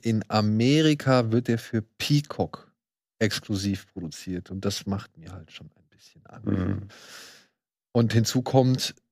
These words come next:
Speaker 1: er hat ja vor einiger Zeit schon mal einen Film namens Manhunt gemacht. Den kann man sich auf Netflix anschauen. Ich weiß gar nicht, wie der deutsche Titel heißt.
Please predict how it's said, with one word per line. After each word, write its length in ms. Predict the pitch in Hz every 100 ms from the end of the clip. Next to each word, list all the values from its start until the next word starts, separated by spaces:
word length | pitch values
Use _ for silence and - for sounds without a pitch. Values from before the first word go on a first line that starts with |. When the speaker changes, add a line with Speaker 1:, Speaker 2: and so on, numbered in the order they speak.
| _
Speaker 1:
er 140 | 113 110
hat 100 | 123
ja 80 | 135
vor 160 | 123
einiger 260 | 110 120 120
Zeit 240 | - 120 -
schon 100 | 117
mal 80 | 113
einen 100 | 107
Film 240 | 120 117
namens 320 | 113 107 95
Manhunt 600 | 107 113 123 123 117 117
gemacht. 380 | 117 110 120 -
Den 80 | 101
kann 100 | 107
man 80 | 104
sich 100 | 104
auf 100 | 107
Netflix 420 | 117 - 123 -
anschauen. 580 | 113 - 113 113 120 120 _ _ _ _
Ich 60 | -
weiß 100 | 98
gar 60 | 107
nicht, 100 | 101
wie 40 |
der 100 | 107
deutsche 280 | 101 104 -
Titel 260 | - 110 104
heißt. 600 | 104 120 - - -